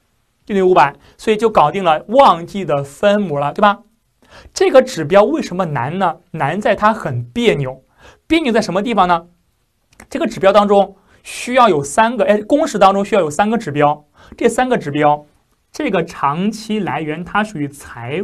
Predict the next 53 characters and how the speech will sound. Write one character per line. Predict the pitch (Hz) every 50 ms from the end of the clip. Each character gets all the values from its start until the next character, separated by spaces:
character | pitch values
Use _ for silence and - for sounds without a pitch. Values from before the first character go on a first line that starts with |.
| 208 -
管 | - 175 127 110 117
的 | - 156 156
指 | - - 131
标， | 139 147 147 156 - _ _ _ _ _ _ _ _ _ _ _ _ _ _ _
财 | - - 208
管 | 202 196
指 | 185 180 143
标， | 143 135 120 123 127 _ _ _ _ _ - - - - -
而 | - 170 170 208 208
长 | - - - 156 151 165 202 233
期 | 233 - - 233 233
资 | 226 - - 254
产 | 214 - 139 127 -
和 | - 160 160
经 | 160 160 - - 240 240 247 240
营 | 208 147 147 151 175
性 | 170 196 175
的 | 156 139 127 - - - _ -
流 | 160 156 151 160
动 | 175 196 202 185
资 | 196
产， | - - 139 113 117 _ _ -
它 | - - - 208
属 | 202 - - 160 131 139
于 | 143 151
一 | 160
个 | - 175 165
会 | 160 - - - 254 262 208 165 165
计 | 165 - 170 175
指 | 170 - 156 151
标， | 151 170 170 170 170 170 175 175 - _ _ _ _ _ _ -
一 | 175 180 208 240 262
个 | - 294 226 202
财 | 196 - - - 165 185
管， | 208 202 180 160 156 165 202 220
两 | 170 143 120 117
个 | 143 156
会 | 151 - - 202 175 165
计， | 151 151 143 143 - - - - -
把 | - 170
它 | 202 214
整 | 220 - - 160 127 123
合 | - - 160
在 | 165 180
一 | 165 180 196
块 | - - 226 175
儿， | 160
所 | 151 - - 196 196
以 | 170
大 | 165
家 | 156 170 165
感 | 156 139 131
觉 | 120 151 156 151